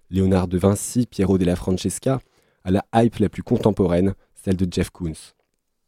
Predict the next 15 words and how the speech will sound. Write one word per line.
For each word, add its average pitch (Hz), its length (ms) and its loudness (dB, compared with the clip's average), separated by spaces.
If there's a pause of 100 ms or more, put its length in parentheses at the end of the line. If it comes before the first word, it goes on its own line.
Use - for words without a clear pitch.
(420)
Et 95 80 -8
quand 98 140 2
se - 140 -2
greffent 98 540 0 (140)
les 87 200 -4
endroits 107 360 4
dans 107 100 0
lesquels 90 280 -2
elle 80 100 -4
a 80 40 -6
travaillé, 101 560 2 (600)
se - 140 0
tissent 131 300 -2
des 107 140 4
relations 113 600 2